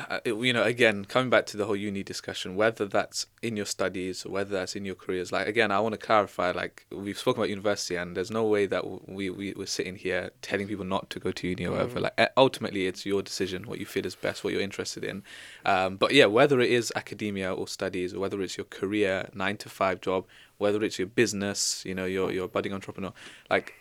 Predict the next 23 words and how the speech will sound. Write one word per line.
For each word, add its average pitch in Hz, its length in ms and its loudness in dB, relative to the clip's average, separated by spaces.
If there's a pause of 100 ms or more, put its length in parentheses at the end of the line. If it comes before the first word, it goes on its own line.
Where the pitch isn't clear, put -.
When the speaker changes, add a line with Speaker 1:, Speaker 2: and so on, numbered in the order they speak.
(300)
Speaker 1:
excellence 123 480 4
is 110 100 -4
key 110 300 -4
in 92 280 -6
any 110 340 2
of 101 220 2
those 92 260 0
areas. 92 400 0
And 92 140 -4
I 98 40 -2
feel 110 220 -2
like 98 240 2
we 110 220 -2
need 120 240 2
Muslims. 104 180 -6
We 104 120 -2
don't 120 180 0
just 117 180 -4
need 110 140 -4
Muslims 101 420 -8
all 113 220 4
to 101 120 -6
become 95 380 -4